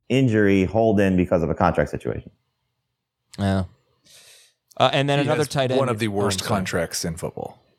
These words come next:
Speaker 2: He's outperformed it, that's for sure. Sorry about that, Heath. Mike Gesicki has been brought up to other teams, uh,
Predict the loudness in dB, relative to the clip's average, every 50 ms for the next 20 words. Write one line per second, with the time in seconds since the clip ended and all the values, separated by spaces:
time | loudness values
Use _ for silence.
0 | _ _ _ _ _ _ _ _ _ _ _ _ -20 _ -8 -4 -2 2 2 2
1 | 2 0 -2 -2 0 0 0 2 0 0 -2 -2 -4 -4 -8 -8 -4 -4 -4 -2
2 | 2 2 2 2 2 0 -2 -2 -2 -4 -2 -4 -6 -6 -10 -14 -20 -20 -20 -20
3 | -20 -16 -8 -4 -2 -2 0 0 0 -2 0 0 -2 -2 0 0 -2 2 2 0
4 | 0 0 -4 -2 0 2 2 4 2 2 0 0 -2 0 0 0 -2 -4 -4 -4
5 | -2 -2 -2 -2 -4 -4 -4 -6 -4 -2 -2 0 0 0 0 -2